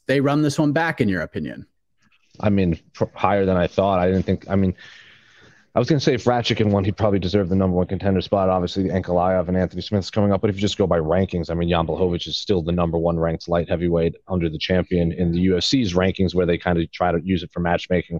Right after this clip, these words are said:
Speaker 2: purposes. So, uh, before this fight, I said, "Ah, Rat-, Jan's probably maybe one, maybe, maybe probably two wins away, considering he got finished by the current champion." And I always said, if, if Glover does beat Yuri and then retires, I would assume it'd be Jan versus fill in the blank for the, for the vacant title. But since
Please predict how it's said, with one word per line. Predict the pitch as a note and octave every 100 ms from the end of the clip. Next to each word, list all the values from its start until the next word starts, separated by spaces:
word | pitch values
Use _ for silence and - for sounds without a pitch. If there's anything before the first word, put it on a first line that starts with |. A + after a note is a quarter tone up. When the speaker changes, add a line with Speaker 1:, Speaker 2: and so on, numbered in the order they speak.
| -
Speaker 2:
purposes. | F2+ - E2 F2
So, | - E2+ E2 - - - -
uh, | F#2
before | D#2+ - C3+ D#3
this | D3+
fight, | - D3 A#2
I |
said, | G2+ G#2 F2+
"Ah, | G#2 G2+
Rat-, | G2 G#2 G2+ F#2 D#2+
Jan's | G2 G2 -
probably | F#2 F#2
maybe | G#2 G#2+
one, | G2+ F#2 G#2+ B2 B2
maybe, | A#2 A2 G2+ - -
maybe | A2+ A2
probably | - A#2+ A2+ A2+
two | G2+ A#2+ B2
wins | A#2+
away, | A2+ A#2+
considering | G#2 - G#2+
he | F#2+
got | F2+ E2
finished | - A2 A2
by | G#2+
the | G2+
current | - G#2+ G2+
champion." | A2 G#2+ - G#2+
And | F2
I | E2+
always | F2+ F2
said, | F#2
if, | F2 - - - -
if | G2
Glover | B2 G#2+ G2+
does | G2+ G2
beat | G#2+ G2
Yuri | G2+ G2
and | F#2
then | F2+
retires, | D#2+ - G2 G2+ G2 F#2
I | E2
would | F2+ F2+
assume | D#2+ - G#2+ G2+
it'd | F2
be | F2+
Jan | G2 F#2+ G2 F2+
versus | F2+ F2 F2 - - - -
fill | _ A#2 G#2
in | F#2+
the |
blank | E2 F#2 G2+ G2
for | F#2+
the, | F#2 -
for | G2+
the | F#2 F2+
vacant | E2 G2+ A#2+ G#2
title. | G#2+ G#2+ F2+
But | F#2 F2
since | F#2+ -